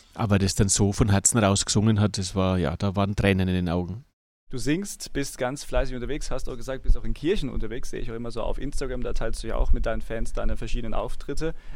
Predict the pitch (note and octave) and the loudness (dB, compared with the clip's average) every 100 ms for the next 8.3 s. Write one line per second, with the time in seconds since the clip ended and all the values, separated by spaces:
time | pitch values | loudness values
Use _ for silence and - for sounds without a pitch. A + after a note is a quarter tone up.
0 | - B2 B2+ B2+ C3 B2+ A#2+ - A2+ D3 | -6 -2 0 0 -2 -6 -8 -12 -10 -6
1 | D#3 E3 - D3 E3 D3 C3+ C#3 A#2 A#2 | -2 0 2 2 0 -2 -4 -4 -2 -2
2 | C#3 E3 D3+ C#3+ - B2+ C#3+ C3+ C3 - | -2 -6 -6 -4 -2 0 0 0 -2 -6
3 | - - A#2+ - C#3+ C#3 C3+ C#3 C3 B2 | -10 -8 -6 -6 -6 -4 -4 -4 -4 -6
4 | - C3 B2+ A#2 A#2 B2+ C3+ B2 - B2 | -4 -6 -4 -2 0 -2 -2 -4 -6 -2
5 | C#3+ D3 B2+ A2+ B2+ - C#3 B2+ C3 A#2+ | 0 0 -4 -2 -2 -2 -8 -8 -8 -10
6 | A2+ A#2 A#2+ C3 B2+ - A#2 C#3+ D3 - | -4 -2 0 -2 -6 -8 -6 -6 -8 -12
7 | - A#2 A#2 - - - B2 A#2 G#2 - | -2 -2 -2 -8 -10 0 0 0 -2 -8
8 | G#2+ A#2 | -8 -12